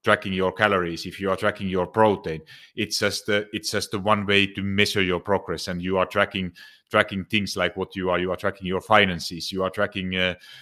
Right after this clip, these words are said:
other things in your life, and, uh, scale weight is just one, one of those things. So, so I like to use, if I use it now, finances. So you are tracking how much money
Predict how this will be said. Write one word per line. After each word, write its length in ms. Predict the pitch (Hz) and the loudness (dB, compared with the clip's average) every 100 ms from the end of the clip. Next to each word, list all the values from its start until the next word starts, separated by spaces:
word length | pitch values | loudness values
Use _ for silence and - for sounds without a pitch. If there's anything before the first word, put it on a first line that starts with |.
| - _ _ - | -20 _ _ 0
other 200 | 113 110 | 0 0
things 320 | - 101 95 | -4 -4 -4
in 60 | 92 | -4
your 180 | 92 92 | -2 2
life, 300 | 104 95 98 | 2 0 -2
and, 160 | 92 | -4
uh, 100 | 92 | -2
scale 380 | 90 - 104 104 | -2 0 0 2
weight 180 | 101 101 | -2 -2
is 180 | 95 - | -6 -8
just 240 | 98 - | -10 -4
one, 320 | 101 101 95 98 | -2 -2 -2 -12
one 200 | 101 101 | -4 -2
of 140 | 92 - | -2 -4
those 260 | 107 98 - | -2 -2 -2
things. 240 | 107 95 - | -4 -4 -4
So, 260 | 87 85 - - | -6 -6 -10 -20
so 460 | - 98 90 90 92 _ _ 98 | -4 -2 -2 -4 -12 _ _ -8
I 160 | 95 | -4
like 240 | 95 95 - | -4 -4 -4
to 80 | |
use, 160 | 101 90 | -6 -4
if 140 | 92 | -2
I 80 | 98 | -2
use 240 | 98 98 95 | 0 -4 -6
it 100 | 101 | -4
now, 160 | 95 | -4
finances. 600 | - 120 104 90 - 85 | 4 4 4 -2 -8 -10
So 160 | - 92 | -8 -8
you 220 | 98 98 | -2 2
are 100 | 95 | 2
tracking 340 | - 107 - 87 | 2 -4 -4 -6
how 180 | 98 | -4
much 380 | 95 98 - - _ _ - | -2 -2 -4 -12 _ _ 0
money 500 | 107 107 101 101 | 2 2 0 -4